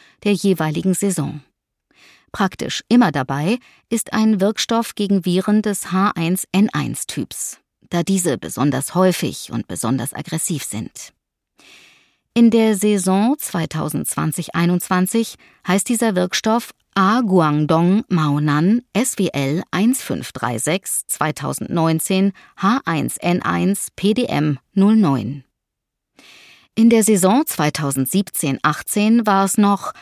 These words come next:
A Michigan vier fünf zweitausendfünfzehn H eins N eins P D M null neun. Schon die sehr komplizierte Namensgebung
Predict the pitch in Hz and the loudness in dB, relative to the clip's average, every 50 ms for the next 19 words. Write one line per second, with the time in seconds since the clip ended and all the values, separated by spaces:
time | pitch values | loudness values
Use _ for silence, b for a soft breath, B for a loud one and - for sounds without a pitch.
0 | B B B B 196 196 202 233 269 262 208 170 - - 190 170 - 196 202 220 | B B B B 2 4 4 6 6 6 4 4 2 0 -2 0 0 2 4 4
1 | 247 285 339 - - - - 190 170 143 139 - - - 175 180 202 240 311 - | 4 4 2 -2 -8 -8 -2 0 0 0 0 -2 -2 0 2 4 4 4 2 0
2 | - - _ _ - - - 123 135 - - 135 127 - - 123 131 - - 185 | -6 -20 _ _ -10 -6 -4 -4 -4 -4 -4 -6 -6 -6 -6 -8 -8 -4 0 0
3 | 175 165 - - - - 196 185 185 190 180 b b b b b b 190 202 233 | 0 0 -2 -6 -4 -2 0 2 2 2 0 b b b b b b 0 2 2
4 | 262 - - 190 180 165 160 - - - 165 170 170 - - 165 165 170 185 196 | 0 0 0 0 0 0 0 -2 -4 -2 0 0 0 0 0 0 2 2 2 0
5 | - - - _ _ - - 226 240 254 247 - - 160 151 156 151 - _ - | 0 -4 -8 _ _ -4 0 0 0 0 0 0 0 0 0 0 -2 -4 _ 0
6 | 190 190 196 214 214 208 160 127 127 101 - - - - _ _ _ _ _ _ | 2 4 4 4 4 4 2 2 0 -2 -4 -8 -10 -16 _ _ _ _ _ _
7 | _ _ _ _ _ B B B B B B B B B - - 240 240 240 226 | _ _ _ _ _ B B B B B B B B B -2 2 4 4 4 4
8 | 226 214 208 202 175 175 190 240 285 285 254 - 214 180 165 - 165 156 - - | 4 2 2 0 0 2 2 2 2 2 0 2 0 0 0 0 -2 -4 -4 -2
9 | - 214 220 202 - 180 170 170 170 175 202 233 240 226 185 - - - 180 180 | 0 2 2 2 2 2 2 2 2 2 4 4 6 4 4 2 -2 -4 -2 -2
10 | 180 170 190 196 185 180 | 0 2 2 2 4 2